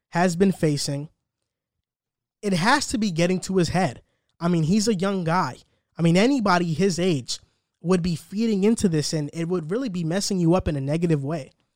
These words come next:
Unless Tua has some crazy type of mental strength, which I don't rule out that he doesn't, 'cause he is, I, I think that he has to be mentally strong to kind of hold it all together with all the criticism that's been floating around his way.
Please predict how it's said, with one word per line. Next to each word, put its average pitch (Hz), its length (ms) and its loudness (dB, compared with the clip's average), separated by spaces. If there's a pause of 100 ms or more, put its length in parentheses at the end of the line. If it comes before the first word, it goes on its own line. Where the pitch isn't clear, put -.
(400)
Unless 190 360 2
Tua 208 280 2
has 175 260 2
some 160 160 -4
crazy 180 380 -4
type 165 280 -4
of 143 120 -6
mental 151 300 -4
strength, 170 420 -6 (320)
which 170 220 -2
I 190 120 2
don't 190 160 0
rule 175 220 2
out 165 200 0
that 151 100 -4
he 156 120 -4
doesn't, 139 360 -2
'cause 143 220 -6
he 165 200 -2
is, 151 380 -2 (360)
I, - 200 -8
I 170 100 -2
think 190 240 -2
that 160 180 -2
he 185 220 -4
has 180 400 0
to 170 100 -4
be 156 380 -2 (320)
mentally 180 400 2
strong 175 340 -2
to 165 100 -10
kind 165 240 -4
of 143 80 -6
hold 170 260 0
it 160 60 0
all 160 140 2
together 151 360 0
with 139 160 -8
all 160 120 -4
the 143 60 -6
criticism 147 640 -8 (320)
that's 160 200 -6
been 151 100 -4
floating 156 380 -4
around 147 280 -2
his 135 180 -6
way. 151 260 -4